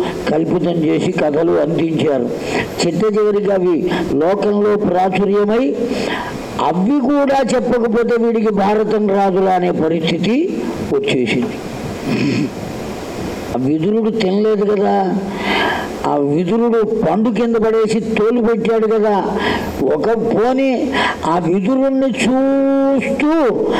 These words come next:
ఈ కృష్ణ పరమాత్మ తిన్నాడు అనుకుందాం. చూస్తూ భక్తిలో మునిగిపోవలసింది కృష్ణ పరమాత్మ, విదురుడా? ఎవరు మునిగిపోవాలండి? అయోమయ స్థితి పొందవలసింది ఎవరు?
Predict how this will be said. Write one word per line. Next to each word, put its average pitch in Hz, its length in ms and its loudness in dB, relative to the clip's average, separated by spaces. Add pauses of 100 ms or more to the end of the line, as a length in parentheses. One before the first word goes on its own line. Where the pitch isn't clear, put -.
(360)
ఈ 277 100 2
కృష్ణ 240 400 0
పరమాత్మ 254 600 0
తిన్నాడు 254 580 2
అనుకుందాం. 208 720 2 (840)
చూస్తూ 349 760 2
భక్తిలో 302 600 2
మునిగిపోవలసింది 285 1080 2
కృష్ణ 233 360 0
పరమాత్మ, 269 800 0
విదురుడా? 190 680 0 (1300)
ఎవరు 190 260 0
మునిగిపోవాలండి? 180 960 0 (1000)
అయోమయ 202 680 2
స్థితి 202 400 0
పొందవలసింది 190 1000 0
ఎవరు? 208 540 0